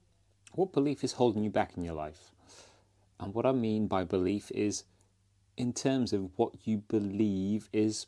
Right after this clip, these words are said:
possible, what you believe reality is,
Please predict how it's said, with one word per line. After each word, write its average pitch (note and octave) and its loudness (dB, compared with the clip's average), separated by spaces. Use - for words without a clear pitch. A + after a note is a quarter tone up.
possible, E2+ -2
what A2 4
you G2+ 0
believe F#2 -2
reality G2 -2
is, D#2+ -2